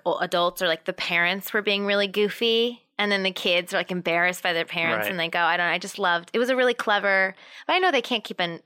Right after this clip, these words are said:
Speaker 1: ad campaign
Speaker 2: No.
Speaker 1: going forever 'cause then it loses what made it special in the first place.
Speaker 2: This is a little bit more generic, I think. I think it still gives
Speaker 1: Yeah.
Speaker 2: me warm feelings because whenever I see scenes of, as I said, scenes of Disneyland and people ha-, being happy, and that's the idea, but
Speaker 1: Like,
Speaker 2: I don't
Speaker 1: they're more,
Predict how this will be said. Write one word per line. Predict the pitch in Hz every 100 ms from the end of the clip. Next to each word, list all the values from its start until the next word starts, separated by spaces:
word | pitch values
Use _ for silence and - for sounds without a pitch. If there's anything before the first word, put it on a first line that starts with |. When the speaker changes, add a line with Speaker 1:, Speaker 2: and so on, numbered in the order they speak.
| -
Speaker 1:
ad | 175 254
campaign | - 101 190
Speaker 2:
No. |
Speaker 1:
going | 175 165
forever | - 269 220
'cause | 214
then | 202 196
it | -
loses | 208 190 190 175
what | 185
made | 180 180
it | 175
special | - 185 - 175
in |
the | 165
first | 175 175
place. | - -
Speaker 2:
This | - 151 196
is | 190 156
a |
little | 143 131
bit | 127
more | 113 113
generic, | 107 104 101 95 -
I | 95
think. | 120
I | 127
think | 127 180
it | 160
still | - 143
gives | 135 170 123
Speaker 1:
Yeah. |
Speaker 2:
me | 123 117 110 _ _
warm | 113 120 120
feelings | - 117 113 110
because | 120 127
whenever | 143 151
I | 147
see | -
scenes | 120 - 113 107
of, | 101
as | 131 117
I |
said, | 104 98
scenes | - 127
of | 113
Disneyland | 110 110 107
and | 107
people | 95 107 101
ha-, | 104
being | 110
happy, | 92 104 95 104 95 - - - - -
and | 180
that's | 175 -
the | 139
idea, | 120 113 104 95
but | 123
Speaker 1:
Like, | 143
Speaker 2:
I |
don't | 143 214 196 -
Speaker 1:
they're | 214
more, | 208 190